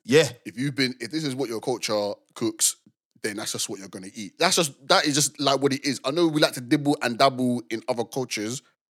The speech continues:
Speaker 2: Like, you may have, like, a stir fry,
Speaker 1: Mm.
Speaker 2: you know what I mean? Or, like, or you may have, like, some tacos
Speaker 1: Mm.
Speaker 2: and stuff like that.
Speaker 1: <laughs>
Speaker 2: Yeah, like, you may dibble and dab in other ones, but predominantly, I say,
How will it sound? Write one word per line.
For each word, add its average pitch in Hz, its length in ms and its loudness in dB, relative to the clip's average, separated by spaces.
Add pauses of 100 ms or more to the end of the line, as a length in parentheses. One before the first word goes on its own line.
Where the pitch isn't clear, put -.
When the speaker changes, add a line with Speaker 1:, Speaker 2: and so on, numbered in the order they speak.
Speaker 2:
Like, 90 180 -10
you 104 60 -12
may 110 100 -2
have, 104 140 -4
like, 104 100 -12
a 98 60 -6
stir 113 260 2
fry, 101 320 -6 (300)
Speaker 1:
Mm. 110 180 0
Speaker 2:
you 92 80 -4
know 92 80 -6
what 90 60 -8
I - 20 -8
mean? 95 260 -4 (280)
Or, 90 140 -12
like, 98 260 -8 (200)
or 95 760 -8
you 95 80 -12
may 113 100 -4
have, 107 140 -4
like, 110 120 -8
some - 120 -10
tacos 120 480 -4 (220)
Speaker 1:
Mm. 120 440 -2
Speaker 2:
and 101 100 -10
stuff - 220 -2
like - 120 -4
that. 107 240 -6
Speaker 1:
<laughs> - 180 -14 (420)
Speaker 2:
Yeah, 127 180 4
like, 101 180 -2
you 120 80 -4
may 151 200 4
dibble 151 440 2
and 131 180 0
dab 127 400 4
in 131 220 -2
other 131 160 0
ones, 107 260 0
but 110 300 0
predominantly, 120 720 2 (320)
I 139 100 6
say, 190 140 6